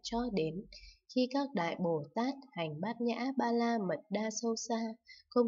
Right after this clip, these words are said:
thấy xa lìa pháp hoàn toàn không sanh, mà có thanh văn độc giác đại thừa. Vì sao? Vì pháp hoàn toàn không sanh, thanh văn độc giác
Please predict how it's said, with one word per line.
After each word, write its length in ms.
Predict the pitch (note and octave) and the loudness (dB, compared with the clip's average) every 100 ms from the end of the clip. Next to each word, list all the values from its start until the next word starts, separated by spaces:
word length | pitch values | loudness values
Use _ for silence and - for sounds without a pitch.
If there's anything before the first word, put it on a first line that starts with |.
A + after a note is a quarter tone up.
| A#3 | 4
thấy 160 | D#3 D#3 D3+ | 0 0 -2
xa 160 | A#3 A3+ | 0 0
lìa 220 | E3+ D3 C#3+ | 0 -2 -4
pháp 120 | A3+ C4+ | -6 -4
hoàn 260 | F3 E3+ D3+ | -2 -2 -2
toàn 240 | D#3+ D#3 D3+ - | -2 -2 -4 -2
không 180 | B3 | -2
sanh, 340 | B3 B3 B3 B3 A#3+ - - - | -2 -2 0 0 -4 -14 -20 -6
mà 300 | E3 D#3+ D3+ | -2 0 -2
có 160 | E3 F#3+ | -2 -2
thanh 260 | A#3 B3 B3 | 0 0 0
văn 340 | B3+ B3+ A#3+ | 0 0 -2
độc 160 | F3 C#3+ | -4 -4
giác 260 | - A3 C4+ - | -4 -2 -4 -4
đại 200 | E3 E3+ - | -4 -4 -4
thừa. 300 | E3 D#3+ D3+ - _ - - _ | -2 -2 -4 -12 _ -20 -20 _
Vì 140 | D#3+ D#3 - | -6 -6 -4
sao? 260 | A3+ A#3 A3+ A3 - - - | 0 2 0 -4 -18 -20 -2
Vì 180 | E3+ D#3+ | 0 0
pháp 140 | B3 C#4+ B3 | 0 -2 2
hoàn 280 | E3+ D3+ | 2 2
toàn 180 | D#3 D#3+ D#3+ D#3 | 0 0 -2 0
không 180 | B3+ B3+ B3+ | 0 0 0
sanh, 180 | B3+ B3+ B3+ - | 0 0 -4 -6
thanh 180 | B3 B3+ | -2 0
văn 340 | B3 B3+ C4 | 0 0 0
độc 140 | G#3 D3 | 0 -2
giác 200 | - A#3 | -4 -4